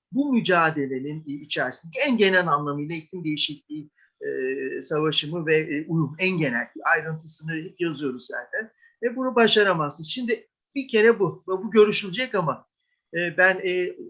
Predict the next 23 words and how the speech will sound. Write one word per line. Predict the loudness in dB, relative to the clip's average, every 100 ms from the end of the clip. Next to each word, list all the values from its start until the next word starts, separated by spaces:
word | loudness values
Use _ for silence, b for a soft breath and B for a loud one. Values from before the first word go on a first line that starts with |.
| -4
daha | 2 4
net | 4 2 0
söyleyeyim. | -2 -4 -2 -4
Yani | 0 2 0 -4
şöyle | -4 -2 0
mesaj, | 0 0 2 4 4 2
e, | -2 -4
şeklinde, | -6 -8 -12 -12 -6
e, | -4 -2 -2 -4 -4 -8
hatta, | -14 -6 -4 -4 -8 _ _ _
e, | -6 -2
net | -2 -2 -6
bir | -8
şekilde. | -8 -8 -8 -6 -8 -8 _ 2
Eğer | 6 6 6 0 _ _ -6
yıllık | -2 0 -2 -4 _
hemen | 0 2 4 2 -2
yüz | -6 -6 -4 -6
milyar | -6 0 0 0
dolarlık | 0 0 0 -2 -8
yeşil | -6 -6 -6 -12
iklim | -10 -10 -8
fonunda | -10 -8 -4 -2 -2